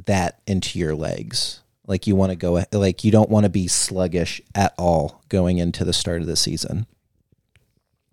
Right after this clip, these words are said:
Also, playing Memphis is,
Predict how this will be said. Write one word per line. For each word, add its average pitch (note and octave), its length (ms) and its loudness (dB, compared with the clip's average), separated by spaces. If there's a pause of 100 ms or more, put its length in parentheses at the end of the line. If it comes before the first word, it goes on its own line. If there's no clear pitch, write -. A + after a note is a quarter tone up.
(320)
Also, G#2+ 480 6
playing G#2 400 8
Memphis G2 640 6 (920)
is, F#2+ 760 4